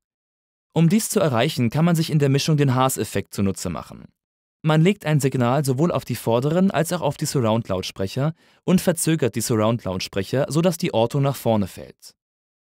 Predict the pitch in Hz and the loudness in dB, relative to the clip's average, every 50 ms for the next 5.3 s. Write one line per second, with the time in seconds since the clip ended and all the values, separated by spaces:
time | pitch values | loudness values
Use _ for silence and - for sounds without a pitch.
0 | _ _ - 147 151 160 160 - 190 208 208 196 160 135 147 - 120 165 165 - | _ _ -2 0 2 2 2 2 2 2 4 2 2 2 2 0 0 -2 -2 -2
1 | 123 113 - - 117 - - 120 - - 110 104 - 113 113 127 - - 107 104 | -6 -6 -2 -2 -2 -2 -2 -6 -4 -4 -4 -4 -2 -2 -4 -4 -4 -4 -4 -2
2 | - 117 131 139 - 147 - 165 156 - 151 - - 165 165 - - 113 107 107 | 0 2 2 2 2 2 2 0 0 0 -2 -2 -2 -4 -4 -2 -2 0 2 2
3 | 107 104 120 117 - 113 120 117 110 101 117 113 110 113 139 160 - - 160 160 | 0 0 0 -2 -2 0 0 0 0 2 2 2 2 2 2 0 0 0 -2 0
4 | - 147 143 143 143 143 143 135 143 156 - - 107 - - - - - - 90 | 2 0 0 2 2 2 2 2 2 0 0 -4 -6 -4 -4 -6 -6 -6 -8 -6
5 | 90 87 - - 107 139 | -8 -8 -6 -4 -2 -2